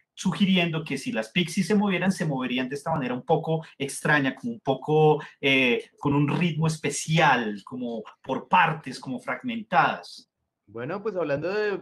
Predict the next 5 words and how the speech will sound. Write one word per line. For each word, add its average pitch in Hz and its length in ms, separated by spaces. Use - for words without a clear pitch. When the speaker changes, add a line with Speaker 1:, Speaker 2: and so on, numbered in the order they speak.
Speaker 2:
de 135 240
pixies 143 420
animadas, 165 720
querido 147 460
Paolo, 185 440